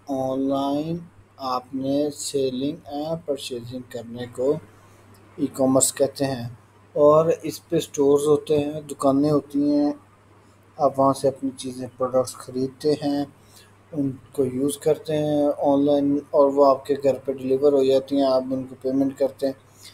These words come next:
पेमेंट के मुख्तलिफ मेथड्स होते हैं कि आप by card करें, cash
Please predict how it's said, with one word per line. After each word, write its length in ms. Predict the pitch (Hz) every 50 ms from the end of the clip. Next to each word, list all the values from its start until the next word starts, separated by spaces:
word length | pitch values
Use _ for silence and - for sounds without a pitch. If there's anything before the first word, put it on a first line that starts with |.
| - _ _ -
पेमेंट 340 | 151 147 147 151 151 147 147
के 80 | - 151
मुख्तलिफ 400 | 147 143 135 - - 147 151 143
मेथड्स 480 | 143 139 135 131 - 143 147 143 139
होते 260 | 143 135 131 - - 135
हैं 120 | 135 135
कि 140 | - - 139
आप 220 | 131 127 127 - - 131 127 127 127 127 123 - - - _ _ _ _ - _ _ _ _ _ - - - _ - - - - -
by 60 | 143 143 139 - 147
card 280 | 143 147 147 147 147 - -
करें, 280 | 147 143 143 143 139 139
cash 280 | - 143 139 139 139